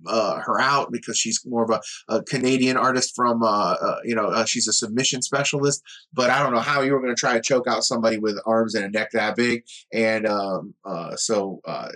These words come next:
the United States didn't take all of the L's last night, but, uh, the biggest one came from the Predator, uh, Francis Ngannou. Uh, Ngannou,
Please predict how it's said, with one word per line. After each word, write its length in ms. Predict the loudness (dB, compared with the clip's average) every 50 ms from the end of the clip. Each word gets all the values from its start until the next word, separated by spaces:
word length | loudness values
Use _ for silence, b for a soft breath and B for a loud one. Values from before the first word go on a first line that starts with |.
| -14 -14
the 80 | -6 -2
United 220 | 0 2 2 2
States 260 | 2 2 0 0 0 2
didn't 220 | 0 0 0 0
take 220 | 0 0 0 0 0 0
all 220 | 2 4 4 4
of 60 | 4 2
the 140 | 0 -4
L's 300 | -2 0 0 2 0 0
last 300 | 0 0 0 -2 -2 -4
night, 200 | -4 -4 -6 -6 -8 -2
but, 300 | 0 2 2 2 0 -2 -2 -2
uh, 340 | 0 2 2 2 2 0 0
the 160 | 0 -2 0
biggest 340 | 2 2 2 2 0 -2 -2 0
one 260 | 2 2 2 0 -2
came 300 | -4 -4 -2 0 0 -2
from 340 | -2 -4 0 0 0 0 -2
the 100 | -6 -8
Predator, 600 | -4 -2 -2 -2 0 0 0 0 0 0 -2 -4
uh, 40 | -10 -4
Francis 360 | -2 -2 -2 -2 -4 -6 -8 -10
Ngannou. 600 | -12 -8 -4 -2 0 2 2 2 2 0 0 -2 B B B B B B B -4
Uh, 300 | -2 0 0 0 0 -4 -10 _ _ _ _ -20 _ _ _ _ _ _ _ _ _ _ -20 -20 -16 -8
Ngannou, 760 | -6 -4 -2 0 2 2 2 4 4 4 6 4 4 2 0